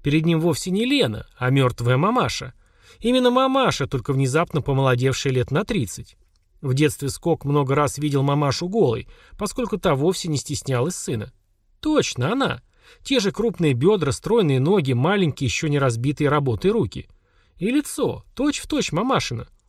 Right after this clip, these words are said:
Полные губы, высокие скулы, красиво очерченный подбородок.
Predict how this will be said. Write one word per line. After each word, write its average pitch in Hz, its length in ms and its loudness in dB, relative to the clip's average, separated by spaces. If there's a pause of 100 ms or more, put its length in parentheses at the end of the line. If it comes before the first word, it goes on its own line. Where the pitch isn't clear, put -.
(160)
Полные 151 460 4
губы, 160 300 2
высокие 143 500 -4
скулы, 220 420 -2
красиво 135 480 -2
очерченный 123 500 -2
подбородок. 127 680 0